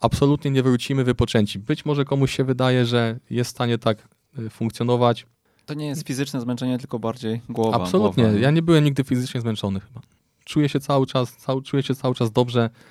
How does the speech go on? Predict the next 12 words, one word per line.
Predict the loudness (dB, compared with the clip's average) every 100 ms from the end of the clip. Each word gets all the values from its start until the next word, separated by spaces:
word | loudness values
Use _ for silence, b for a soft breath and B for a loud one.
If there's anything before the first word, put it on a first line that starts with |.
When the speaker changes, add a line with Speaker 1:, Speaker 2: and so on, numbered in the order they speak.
| B B _
Speaker 1:
Fizycznie | -4 -2 -2 -2
też | -4 -6 -10 -6
staram | 0 2 2
się | -2
dbać | 2 2 2
o, | -2 -6 -8
o | -8
swoją | -4 -4 -2
formę | -2 -2 -4
fizyczną, | -2 -2 -2 -4 -6 b b b b _ -14
e, | -12 -10 -10 -12
więc | -6 -4 -4 -10 -18 -20